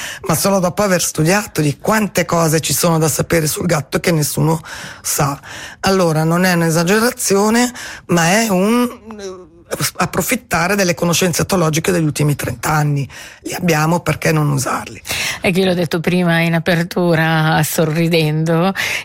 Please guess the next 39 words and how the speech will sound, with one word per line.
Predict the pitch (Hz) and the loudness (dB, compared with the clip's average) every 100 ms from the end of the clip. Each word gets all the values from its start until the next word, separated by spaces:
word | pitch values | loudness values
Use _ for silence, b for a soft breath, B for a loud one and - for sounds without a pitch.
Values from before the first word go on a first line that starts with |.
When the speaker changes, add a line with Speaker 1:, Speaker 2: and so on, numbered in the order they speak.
| B | B
Speaker 2:
che | - | 0
il | 156 180 156 160 | 2 2 0 0
gatto, | 165 160 151 - 165 156 151 | 0 -2 -2 -2 0 0 0
come | 160 | 0
tanti | 151 151 147 151 | 0 0 0 0
altri | 151 156 | 0 0
animali, | 151 156 160 | 0 2 0
viene | 147 156 151 | 0 0 0
considerato | 160 143 165 151 143 | 0 0 0 0 0
un | 165 | 0
gatto | 160 160 - | 0 0 0
domestico, | 165 185 165 147 - - 160 160 | 0 2 2 0 -2 -4 -2 0
però | 165 151 | 0 -2
chi | 165 | -2
ce | - 165 | 0 2
l'ha | 151 156 | 2 0
lo | 165 | 0
sa, | - 156 170 160 B B B B | 0 0 0 0 B B B B
eh, | B 165 147 143 143 143 147 147 147 151 151 | B 2 2 2 2 2 2 2 0 -2 -4
ci | 147 | -2
sono | 160 165 | 0 0
tutte | 143 - | -2 0
le | 160 151 | 0 0
leggende, | 151 160 170 190 151 151 151 | 0 0 0 0 0 0 0
no? | 160 196 | 2 2
Sul | 165 175 | 0 -2
suo | - 160 | -2 -2
carattere, | 147 165 175 - 165 160 | 0 0 0 0 0 0
il | |
fatto | 147 156 151 160 | -2 -2 -2 -2
che | 160 | 0
lui | 156 | 0
viene | 156 151 147 | 0 0 0
quando | 156 147 165 | 0 2 2
vuole, | 175 214 196 175 160 | 2 2 2 0 0
non | 160 156 | 0 0
quando | 160 156 151 | 0 0 2
vogliamo | 160 156 151 160 | 2 2 2 2
noi, | 180 185 170 160 160 | 2 2 2 2 2